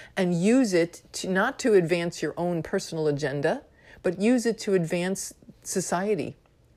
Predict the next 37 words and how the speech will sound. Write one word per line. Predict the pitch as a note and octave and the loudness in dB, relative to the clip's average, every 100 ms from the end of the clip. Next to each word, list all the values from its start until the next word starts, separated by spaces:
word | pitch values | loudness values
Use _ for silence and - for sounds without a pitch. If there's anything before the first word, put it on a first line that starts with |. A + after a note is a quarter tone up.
| - | -6
to | F3+ | -2
make | F3+ F#3+ | 0 2
a | F#3 | 2
better | D#3+ E3 F3 | 4 4 4
world, | E3 F3 G3 C#3+ | 2 2 2 2
a | C#3 | -2
more | D#3+ D#3+ | -2 -4
humane | - F3+ D#3+ D3+ D#3+ F3 E3+ | -4 -4 -2 -2 0 0 0
world. | C#3+ D3 D3+ C#3+ C3 - _ _ - | 0 0 0 -2 -4 -12 _ _ -14
Wow. | B2+ D3 D#3 C3 C#3 - - - - - | -6 -2 -2 -4 -6 -16 -20 -20 -20 -8
And, | F#3 F3+ F3 E3+ - | -4 0 0 -2 -2
uh, | F3 E3 D#3+ | 2 2 2
in | G3 | 0
order | F#3 G3 F#3+ | 0 0 0
to | F3+ | 0
do | D#3 G3 A#3 | 0 0 2
that, | F3 D3+ E3 - | 2 2 0 -6
she's | - F#3 D#3 | -6 -4 -2
using, | E3+ F3 E3 F#3 F3+ F3+ | -2 -2 0 -2 -2 -4
um, | E3 D3+ D3+ D3+ D3+ - - - - | -2 -2 -2 -4 -8 -12 -14 -14 -12
it's | - D3 | -10 -6
interesting | E3 E3+ - D3+ D3 | -4 -6 -8 -8 -4
'cause | D#3 | -2
it | C#3+ | -4
says | - D3+ C#3 | -4 -4 -2
that | C#3+ | -2
Neptune | D3+ D3 - D#3+ | -2 -4 -4 -4
and | D#3+ | -4
Sag | - E3 D#3+ | -2 -2 0
in | D3+ | -2
that | D3+ F#3 - _ | -2 -4 -6 _
corner, | - F#3+ D#3 D3 F3+ - | -4 0 0 0 -4 0
that | E3+ G3 | 0 0
kite | - C#3 D3 E3+ | -2 -2 -2 -2
has | E3 D#3 | -2 -2
Neptune. | D#3+ G3 - - D3+ D3 D3+ - _ _ _ | -2 -4 -4 -6 -4 -4 -6 -14 _ _ _
The, | - | -16